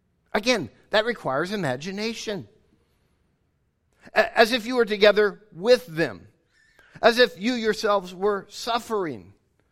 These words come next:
So, how do I remember those who are in prison or those who are suffering mistreatment as if I were there? Do I just think about them? Hmm, that's an awful plight. Is that what that means?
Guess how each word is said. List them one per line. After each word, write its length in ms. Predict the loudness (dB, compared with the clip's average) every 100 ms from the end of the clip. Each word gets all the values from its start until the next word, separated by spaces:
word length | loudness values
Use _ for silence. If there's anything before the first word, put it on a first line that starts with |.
| _ _
So, 280 | 0 0 0 _
how 240 | -2 2 4
do 160 | 2
I 120 | 2 2
remember 680 | 0 -2 0 0 0 -4
those 460 | -4 0 2 2 -2
who 120 | -6
are 140 | -4 -4
in 120 | -8
prison 540 | -6 -8 -6 -12 -14 -2
or 160 | -2
those 380 | 0 0 0 -4
who 120 | -4
are 200 | -2 -2 -6 _ _ _ _
suffering 500 | -2 -2 -2 -4 -6
mistreatment 680 | -6 -10 -12 -12 -12 -16 -18 _ _
as 200 | -2 0
if 160 | 0 0
I 100 | 0
were 160 | -2
there? 380 | -4 -4 -4 -10 _ _ _
Do 100 | 4
I 100 | 6
just 260 | 6 0 -6
think 300 | -6 -6 0
about 320 | 2 2 2
them? 400 | -4 -6 -6 -14 _ _ _ _ _ _ _ _ _
Hmm, 340 | -12 -10 -12 -16 _ _ _ _ _ _
that's 200 | -14 -10
an 100 | -10
awful 380 | -8 -8 -8 -12
plight. 420 | -10 -6 -6 -8 -16 _ _ _ _ _ _ _ _ _
Is 100 | 0
that 160 | 2 2
what 100 | 2
that 140 | 0
means? 540 | 0 -4 -6 -14 -20